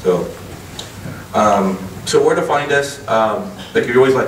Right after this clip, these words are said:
"Where's Mobile Monday and how do I get, how do I find a place?" Mobile Monday dot U S is a great place.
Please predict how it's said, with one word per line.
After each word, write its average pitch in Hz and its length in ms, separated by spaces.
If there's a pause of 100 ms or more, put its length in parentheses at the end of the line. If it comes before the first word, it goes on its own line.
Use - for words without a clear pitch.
"Where's 160 160
Mobile 160 220
Monday 135 380
and 127 80
how 131 120
do 131 80
I 123 60
get, 123 160
how 120 120
do 123 120
I 120 40
find 117 200
a 113 60
place?" 110 360
Mobile 127 220
Monday 123 240
dot - 200
U 113 120
S - 200 (220)
is 107 60
a 107 60
great 113 220
place. 113 340